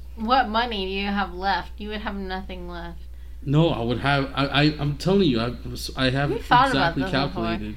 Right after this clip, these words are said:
Speaker 1: That's
Speaker 2: I have exactly calculated what it would be for
Speaker 1: So
Speaker 2: eighty-eight thousand dollars.
Speaker 1: what, what's the going rate for someone that would sing, sing you to wake you
Speaker 2: Think
Speaker 1: up
Speaker 2: about
Speaker 1: in the
Speaker 2: it.
Speaker 1: morning? What's
Speaker 2: I
Speaker 1: that
Speaker 2: would,
Speaker 1: rate?
Speaker 2: I would give them, I would give them forty thousand dollars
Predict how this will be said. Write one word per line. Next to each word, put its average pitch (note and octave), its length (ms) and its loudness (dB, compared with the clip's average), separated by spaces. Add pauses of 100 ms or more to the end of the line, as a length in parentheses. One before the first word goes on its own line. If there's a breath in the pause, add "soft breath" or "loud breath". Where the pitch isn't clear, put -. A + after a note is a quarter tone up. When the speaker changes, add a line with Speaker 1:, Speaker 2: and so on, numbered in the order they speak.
(460 loud breath)
Speaker 1:
That's B3+ 240 2
Speaker 2:
I B2+ 100 4
have C3+ 220 0
exactly C#3 420 -2
calculated A2+ 680 0
what A2+ 140 -4
it A#2 60 -2
would A#2+ 180 -4
be C3+ 140 2
for - 80 -4
Speaker 1:
So F#2 80 -6
Speaker 2:
eighty-eight A#2 160 -4
thousand C#4 280 4 (300)
dollars. - 0 -
Speaker 1:
what, C4 200 -4
what's C4+ 260 -2
the D4 120 -2
going A3+ 440 2
rate F#3+ 280 0
for - 160 -10
someone F#3+ 420 -2
that E3+ 140 2
would F3 200 -6
sing, F3 600 -4 (800)
sing G3 400 -4 (400)
you G3 160 -4
to F#3 100 -2
wake F3+ 320 -2
you F#3+ 120 4
Speaker 2:
Think E3 60 4
Speaker 1:
up E3+ 40 6
Speaker 2:
about A2 140 4
Speaker 1:
in G#2 60 -2
the G2+ 60 -4
Speaker 2:
it. D#3 40 -6
Speaker 1:
morning? D3+ 480 -8 (1000)
What's G#3+ 180 -2
Speaker 2:
I C3 120 6
Speaker 1:
that D#3 80 6
Speaker 2:
would, D#3 100 4
Speaker 1:
rate? E3+ 120 -2
Speaker 2:
I C3 60 4
would C#3 220 4
give C3 240 4
them, B2 400 0 (340 loud breath)
I A#2+ 60 -2
would A#2+ 140 0
give A#2 100 -4
them A2+ 140 -2
forty G#2+ 400 -2
thousand G2 400 -8
dollars - 500 -10